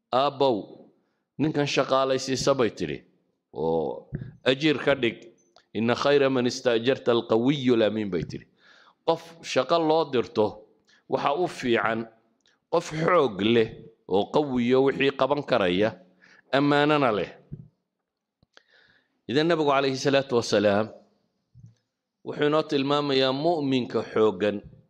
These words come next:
oo ay ugu horreyso Ilaahay rumayntiisa iyo taacadiisa iyo cibaadadiisa iyo acmaasha aakhiro ku xooggan. Dad baa jira sida kale u xoog badan,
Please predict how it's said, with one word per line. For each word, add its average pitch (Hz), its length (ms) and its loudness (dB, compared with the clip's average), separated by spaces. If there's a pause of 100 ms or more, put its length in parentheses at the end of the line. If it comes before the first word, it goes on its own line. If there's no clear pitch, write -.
(600)
oo 92 140 0
ay 117 60 4
ugu 123 160 0
horreyso 117 440 -2
Ilaahay 131 580 0 (420)
rumayntiisa 113 800 0
iyo 113 220 2
taacadiisa 117 720 -2
iyo 113 180 2
cibaadadiisa 113 680 0
iyo 117 140 2
acmaasha 117 500 -2
aakhiro 123 360 0
ku - 120 -4
xooggan. 107 440 0 (760)
Dad 110 180 -6
baa 123 160 -2
jira 120 300 -2
sida 135 240 -2
kale 123 200 2
u 131 100 2
xoog 123 320 -2
badan, 98 320 0